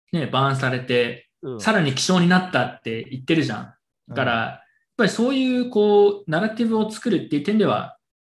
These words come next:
Speaker 1: 重要な、なんか変更になったんだろうなって思うんだけど、
Speaker 2: うん。
Speaker 1: ディスっておくと一応、
Speaker 2: うん。
Speaker 1: その、イープ一五五九にしたらさ、手数料が下がるっていう、
Speaker 2: まあ、それは嘘だ。
Speaker 1: こ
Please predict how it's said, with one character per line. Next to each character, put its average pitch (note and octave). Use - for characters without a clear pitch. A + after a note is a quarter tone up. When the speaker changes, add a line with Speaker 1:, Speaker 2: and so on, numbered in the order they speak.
Speaker 1:
重 C3
要 B2+
な、 A#2+
な B2+
ん A2+
か A2+
変 A#2+
更 A#2
に A2+
な A2+
っ A2+
た G#2+
ん -
だ B1+
ろ C2
う -
な C2
っ -
て A3+
思 C4
う F#4+
ん D4
だ B2+
け -
ど、 A#2+
Speaker 2:
う D#3
ん。 D3
Speaker 1:
デ E3+
ィ -
ス F#3
っ D#4+
て D3+
お G#2+
く -
と -
一 A2
応、 A2+
Speaker 2:
う -
ん。 F#2+
Speaker 1:
そ C3+
の、 B2
イ D#4+
ー -
プ D#3
一 D3+
五 E3+
五 C#3+
九 D#3
に A#2
し -
た B2
ら A2
さ、 A#2
手 -
数 -
料 C#4+
が C4
下 -
が D#4+
る B2+
っ -
て A#2
い A#2
う、 B2+
Speaker 2:
ま C#3
あ、 C3
そ G3
れ G#3+
は G#3
嘘 C3+
だ。 G#2+
Speaker 1:
こ -